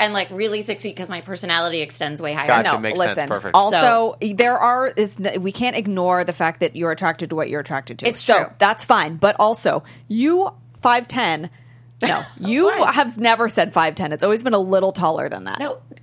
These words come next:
Speaker 1: ideally it would be six feet, but I am
Speaker 3: She's fucking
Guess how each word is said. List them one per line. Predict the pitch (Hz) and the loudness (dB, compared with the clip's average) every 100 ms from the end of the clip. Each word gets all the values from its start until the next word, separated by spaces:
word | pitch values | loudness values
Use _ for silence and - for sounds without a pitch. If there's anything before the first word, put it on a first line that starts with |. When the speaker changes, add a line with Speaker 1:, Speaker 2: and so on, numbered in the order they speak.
| - | -6
Speaker 1:
ideally | 220 233 - 254 330 208 214 | -2 -2 -4 -6 -4 -2 -4
it | |
would | 220 | -4
be | 233 | -6
six | 233 262 - | -8 -10 -8
feet, | 302 208 | -8 -6
but | - 185 | -4 -2
I | 180 190 190 - - | -2 -2 -6 -12 -6
am | 190 185 | -4 -4
Speaker 3:
She's | 180 392 - | 0 0 4
fucking | 523 508 | 2 4